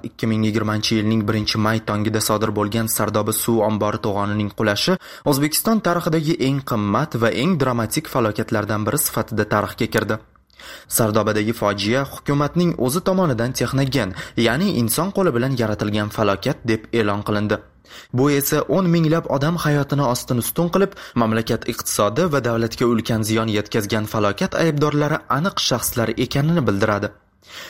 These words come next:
Fojiaga bir yil to'lishi arafasida hukumat komissiyasi Sardoba falokatiga qurilish jarayonidagi mas'uliyatsizlik va qator texnik kamchiliklar sabab bo'ldi, deya bayonot berdi. Bayonotda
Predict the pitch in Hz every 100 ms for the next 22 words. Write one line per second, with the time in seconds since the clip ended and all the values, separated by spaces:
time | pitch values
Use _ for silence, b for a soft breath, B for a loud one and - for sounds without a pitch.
0 | B - 127 117 147 160 208 165 165 175
1 | 165 117 117 123 110 110 113 - 143 135
2 | - 110 107 - 101 135 - 180 180 185
3 | 185 B - 131 123 147 185 - 170 165
4 | 165 160 165 - 123 147 - 147 156 151
5 | 147 139 139 139 117 - 117 107 104 117
6 | 113 110 104 104 113 110 107 - 156 185
7 | 190 - 135 117 113 - 110 - 113 156
8 | 165 135 107 107 110 117 113 120 135 160
9 | 113 110 104 104 - _ B B B 127
10 | 110 104 104 -